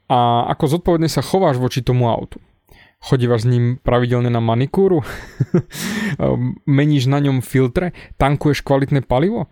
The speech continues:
Robíš všetky veci tak, aby si udržal to auto v čo najlepšom stave?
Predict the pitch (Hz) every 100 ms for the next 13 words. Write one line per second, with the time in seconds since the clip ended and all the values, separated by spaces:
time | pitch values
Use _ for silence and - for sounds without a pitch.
0 | _ 147 160 - 262 - 226 220 165 190
1 | 175 - 151 139 - 165 196 214 156 135
2 | 135 139 139 135 - 131 127 131 156 156
3 | - 143 - 135 151